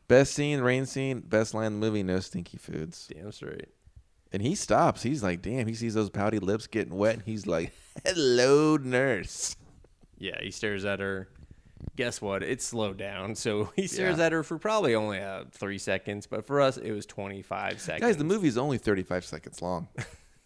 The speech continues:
Speaker 2: Yeah, it's just been
Speaker 1: They've
Speaker 2: stretched
Speaker 1: slowed
Speaker 2: out.
Speaker 1: down so many scenes for no reason. And that's not natural rain. Look how big those drops are, Dustin.
Speaker 2: No, it's
Speaker 1: And look
Speaker 2: fair.
Speaker 1: how separated it is. I mean,
Speaker 2: And there's none hitting him, and yet
Speaker 1: I
Speaker 2: he's
Speaker 1: know.
Speaker 2: wet.
Speaker 1: I don't wanna ruin
Speaker 2: There's
Speaker 1: the
Speaker 2: none
Speaker 1: movie
Speaker 2: hitting her
Speaker 1: magic.
Speaker 2: either.
Speaker 1: She's under an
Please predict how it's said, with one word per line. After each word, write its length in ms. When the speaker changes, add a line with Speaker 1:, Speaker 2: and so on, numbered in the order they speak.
Speaker 2:
Yeah, 260
it's 80
just 200
been 80
Speaker 1:
They've 140
Speaker 2:
stretched 160
Speaker 1:
slowed 180
Speaker 2:
out. 120
Speaker 1:
down 260
so 320
many 260
scenes 560
for 160
no 160
reason. 360
And 260
that's 260
not 200
natural 360
rain. 300
Look 120
how 100
big 220
those 180
drops 320
are, 80
Dustin. 320
Speaker 2:
No, 140
it's 120
Speaker 1:
And 140
look 140
Speaker 2:
fair. 80
Speaker 1:
how 100
separated 800
it 140
is. 260
I 60
mean, 160
Speaker 2:
And 120
there's 140
none 200
hitting 280
him, 240
and 100
yet 120
Speaker 1:
I 20
Speaker 2:
he's 160
Speaker 1:
know. 420
Speaker 2:
wet. 120
Speaker 1:
I 40
don't 160
wanna 220
ruin 300
Speaker 2:
There's 100
Speaker 1:
the 60
Speaker 2:
none 140
Speaker 1:
movie 100
Speaker 2:
hitting 160
her 260
Speaker 1:
magic. 140
Speaker 2:
either. 340
Speaker 1:
She's 240
under 140
an 280